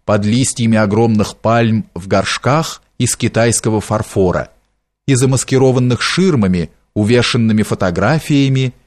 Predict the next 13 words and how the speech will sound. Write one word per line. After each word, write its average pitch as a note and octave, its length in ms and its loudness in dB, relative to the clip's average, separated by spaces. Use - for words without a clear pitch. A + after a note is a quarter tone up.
веерами G#2+ 880 0
и A#2+ 80 0
бантиками. F#2+ 800 -2
Она E3+ 300 4
сказала: G2 760 0
«Вам C#3 300 2
так C#3 200 0
неудобно! C#3 840 2
Подождите, B2+ 840 0
сейчас G3 500 0
я F3+ 80 2
вас E3 180 -2
устрою». G2 600 -2